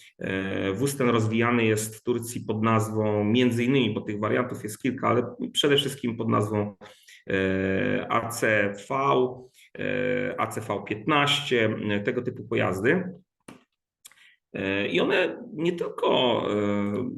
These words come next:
e, są kupowane przez armię turecką, ale znajdują również klientów eksportowych.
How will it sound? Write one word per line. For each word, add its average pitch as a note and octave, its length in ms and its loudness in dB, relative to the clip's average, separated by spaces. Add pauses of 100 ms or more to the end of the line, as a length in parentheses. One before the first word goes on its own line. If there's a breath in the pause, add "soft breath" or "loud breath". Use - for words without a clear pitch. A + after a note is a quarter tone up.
e, - 40 -12
są C3 200 -4
kupowane C3 440 0
przez A#2 220 0
armię A2+ 220 2
turecką, A2 560 -2
ale A4+ 260 2
znajdują D#3 440 4
również B2 300 0
klientów A2+ 460 -2
eksportowych. G#2+ 920 0